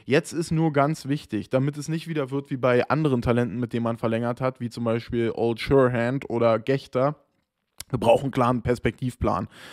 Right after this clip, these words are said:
Ich hoffe, man hat ihm auch einen klaren Perspektivplan schon aufgezeigt und er hat deswegen auch verlängert. Wir brauchen einen klaren Perspektivplan. Das heißt, er kann gerne jetzt nach seiner Verletzung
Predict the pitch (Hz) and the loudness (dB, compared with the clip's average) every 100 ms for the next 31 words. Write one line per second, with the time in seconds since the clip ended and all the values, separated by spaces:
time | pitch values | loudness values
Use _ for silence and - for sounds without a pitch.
0 | - - 143 156 160 139 143 151 135 135 | -20 0 2 2 2 2 0 0 0 -2
1 | 127 127 123 139 135 127 - 117 - 147 | 0 2 2 2 -2 -2 -4 -6 -6 -8
2 | - 127 131 - 113 98 - 139 135 123 | -2 0 0 0 -2 -2 -2 -2 -2 0
3 | 117 107 110 127 - 127 104 - 110 120 | -2 -2 -2 -4 -2 -2 -2 0 0 2
4 | 131 117 110 127 151 131 127 131 131 131 | 0 0 2 2 2 2 2 2 0 -4
5 | 117 117 - - 160 - 135 139 - - | -2 -4 -4 -6 -4 0 2 0 -4 -18
6 | - 117 110 127 117 - 110 127 131 120 | -10 -2 4 6 4 0 -2 -2 0 0
7 | 143 147 139 - 127 123 123 120 117 131 | 2 2 2 2 0 2 2 4 4 4
8 | - 139 | 2 -2